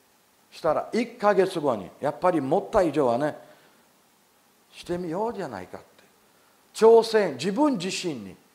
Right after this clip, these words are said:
挑戦しようと皆さんが思い始めたんですね。考えてみてください。五時間というのは、一日二十四時間からとっても、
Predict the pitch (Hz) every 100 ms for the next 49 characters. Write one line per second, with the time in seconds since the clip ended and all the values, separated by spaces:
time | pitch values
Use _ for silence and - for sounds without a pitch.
0 | _ _ - 196 196 190 185 - 226 233
1 | - 139 147 139 147 156 151 - - -
2 | - 175 190 160 143 165 160 123 98 -
3 | 101 _ _ - _ - 196 226 233 233
4 | 226 208 196 202 175 151 185 190 185 -
5 | _ _ _ _ _ _ 147 165 208 247
6 | 254 220 175 143 170 226 165 117 127 -
7 | - - _ _ _ _ _ _ _ _
8 | - 233 247 254 254 247 - 185 120 -
9 | - 131 214 208 226 196 196 202 208 190
10 | 170 147 120 - 240 240 - 220 185 113
11 | -